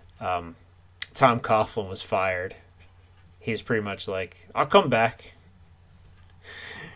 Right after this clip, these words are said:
Shows you how much Tom Coughlin was hated in that organization by the players.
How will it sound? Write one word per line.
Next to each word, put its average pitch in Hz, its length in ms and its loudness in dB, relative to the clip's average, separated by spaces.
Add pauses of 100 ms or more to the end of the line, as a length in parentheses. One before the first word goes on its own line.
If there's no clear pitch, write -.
Shows 117 320 4
you 104 100 6
how 104 100 2
much 101 340 -6
Tom 107 240 -2
Coughlin 98 340 -2
was 90 140 -8
hated 107 640 -4
in 92 180 -10
that 87 160 -12
organization 90 880 -10 (140)
by 85 180 -8
the 82 60 -12
players. - 560 -10